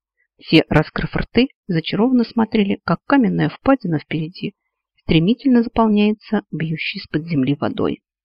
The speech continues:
«Уа!» «Иа!» взревел Ишак и помчался к воде, потрясая худжунами. «Согласны!»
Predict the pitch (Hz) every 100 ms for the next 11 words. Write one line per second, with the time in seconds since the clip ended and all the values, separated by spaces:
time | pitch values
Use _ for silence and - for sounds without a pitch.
0 | _ _ _ 165 165 170 160 - - -
1 | - - _ _ _ _ _ _ _ _
2 | 359 453 269 165 147 - - _ - 147
3 | 147 151 139 - - 302 330 - - -
4 | - - 196 196 - - 131 - - _
5 | _ - - - - - 185 - - -
6 | - 147 156 98 170 180 _ _ _ _
7 | _ _ _ - - 175 240 175 147 143
8 | - 156 143